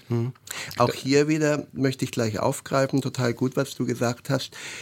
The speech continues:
Speaker 1: Das ist eben die, je älter die Patienten, tun die nicht mit den typischen Symptomen des Organsystems sich präsentieren, wie wir
Speaker 2: Mhm.
Speaker 1: es von Jüngeren kennen, ne? Der Jüngere hat, oder Mittelalter hat vielleicht eine Divertikulosis, haben wir den klaren linksseitigen Unterbauchschmerz, den Druckschmerz dort.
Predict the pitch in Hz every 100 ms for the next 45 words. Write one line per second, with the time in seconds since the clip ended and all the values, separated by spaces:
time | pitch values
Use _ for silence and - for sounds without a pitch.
0 | - - _ 127 120 117 - 131 135 127
1 | 127 120 - _ 120 120 120 - 120 110
2 | 107 120 147 131 123 127 120 - 117 127
3 | - 139 139 - - _ _ _ - 127
4 | 131 117 113 110 110 135 - 131 123 113
5 | 104 - - 180 - 123 117 110 - -
6 | 110 120 110 104 - 113 104 104 104 120
7 | 98 95 - 95 92 - 98 - 95 -
8 | 95 - 104 104 98 110 107 120 120 135
9 | 143 127 95 95 98 95 101 107 98 98
10 | 104 107 98 98 95 98 101 107 98 101
11 | 95 95 101 98 101 101 95 95 - 95
12 | 92 95 95 101 104 98 92 - 95 90
13 | 101 98 98 101 95 98 - 113 104 104
14 | 98 98 - 98 - 98 95 110 - 113
15 | 107 - - 110